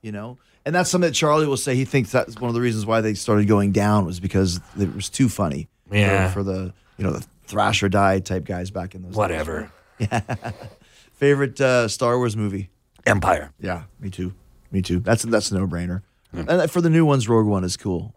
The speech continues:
Speaker 1: I like
Speaker 2: Rogue
Speaker 1: that.
Speaker 2: One's great. My son pointed up, though, that, uh, everyone <laughs> dies.
Speaker 1: Well, yeah, that's the idea.
Speaker 2: <laughs> Yeah, yeah.
Speaker 1: 'Cause it's Alderaan, right?
Speaker 2: Yeah, so we, uh, I bought him all the figures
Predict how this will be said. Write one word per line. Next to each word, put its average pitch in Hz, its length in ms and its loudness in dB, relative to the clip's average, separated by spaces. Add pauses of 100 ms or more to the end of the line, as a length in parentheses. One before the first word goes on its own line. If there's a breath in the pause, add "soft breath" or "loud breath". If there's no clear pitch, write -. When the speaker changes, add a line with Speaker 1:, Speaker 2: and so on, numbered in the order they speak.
Speaker 1:
I - 40 -16
like 92 180 -10
Speaker 2:
Rogue 120 180 6
Speaker 1:
that. 160 40 4
Speaker 2:
One's 165 180 6
great. 127 400 2 (460 soft breath)
My 101 140 4
son 135 420 4
pointed 107 320 4
up, 92 200 4
though, 87 260 4
that, 90 320 2
uh, 87 320 4 (220)
everyone 107 320 6
<laughs> - 0 -
dies. 101 600 0 (480)
Speaker 1:
Well, 160 140 -6
yeah, 220 120 -2
that's 123 200 -6
the 131 100 0
idea. 120 280 2
Speaker 2:
<laughs> - 200 2
Yeah, 135 160 2
yeah. 110 260 2
Speaker 1:
'Cause 135 240 -2
it's 139 100 -4
Alderaan, 156 520 0
right? 113 180 0
Speaker 2:
Yeah, 120 280 6
so 104 260 4
we, 120 400 4
uh, 101 320 4 (680 soft breath)
I 104 100 4
bought 127 200 6
him 120 60 6
all 113 120 8
the 113 60 0
figures 104 720 0